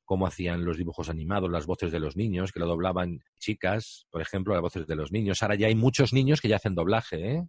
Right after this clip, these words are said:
Y doblan perfectamente a los niños. También me, me sorprendió mucho los gritos de las actrices a la hora de doblar una película de miedo. Ver un grito en sala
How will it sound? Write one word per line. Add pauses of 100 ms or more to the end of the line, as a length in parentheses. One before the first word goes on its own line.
(100)
Y
doblan
perfectamente
a
los
niños. (540)
También
me,
me
sorprendió
mucho
los
gritos
de
las
actrices (240)
a
la
hora
de
doblar
una
película
de
miedo. (280)
Ver
un
grito
en
sala